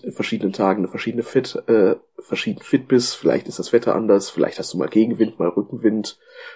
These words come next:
Äh, vielleicht bist du in deinen ersten drei Sprüngen, die du am Tag machst, springst du immer weiter als in den letzten drei, äh, als in denen, die du danach machst. Und all diese Parameter müssen wir irgendwie versuchen, ähm, rauszunehmen. Sprich, du versuchst halt, äh,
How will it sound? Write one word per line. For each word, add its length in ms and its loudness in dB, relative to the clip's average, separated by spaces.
Äh, 200 6
vielleicht 360 0
bist 180 -2
du 100 6
in 180 2
deinen 220 0
ersten 400 -2
drei 200 4
Sprüngen, 380 2
die 60 0
du 100 4
am 140 2
Tag 320 -2
machst, 180 -2
springst 280 -2
du 40 4
immer 180 2
weiter 400 4
als 140 0
in 100 0
den 100 -2
letzten 320 -2
drei, 160 2
äh, 200 2
als 140 -6
in 120 -2
denen, 200 0
die 80 -8
du 80 -20
danach 380 -4
machst. 340 -4
Und 340 -4
all 160 4
diese 200 -4
Parameter 520 0
müssen 240 0
wir 60 6
irgendwie 240 -2
versuchen, 580 -2
ähm, 340 -2
rauszunehmen. 760 2
Sprich, 460 -2
du 160 -10
versuchst 420 -2
halt, 300 4
äh, 380 4